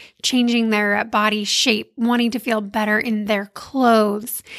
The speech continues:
If this is you or somebody you know,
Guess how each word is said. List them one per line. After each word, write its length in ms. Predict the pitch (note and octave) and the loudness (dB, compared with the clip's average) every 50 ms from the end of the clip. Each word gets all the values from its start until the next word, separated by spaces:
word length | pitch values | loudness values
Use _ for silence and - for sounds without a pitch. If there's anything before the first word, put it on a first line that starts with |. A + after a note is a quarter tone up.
| - - - | -16 -6 -4
If 200 | - B3 A3+ - | -4 -4 -2 0
this 240 | - D#4+ D#4 - G#4+ | 0 2 2 2 -2
is 180 | G4 F4 - | -4 -4 -4
you 540 | B3+ G#3+ G3+ G3+ A3 A3 A3 B3 D#4 F4+ - - | -4 -4 -2 0 0 0 0 0 -2 -2 -2 -2
or 120 | C4 A#3+ | -2 -2
somebody 360 | B3 - - B3 B3 B3+ C4 C#4 | -2 0 0 2 2 2 2 4
you 220 | C#4 C#4 C#4+ C#4+ | 4 4 4 2
know, 640 | B3+ A#3 G#3+ G#3+ G3+ G3 G3+ G3+ A#3 C#4+ E4+ F#4+ | 2 0 0 -2 -2 0 0 2 2 2 2 0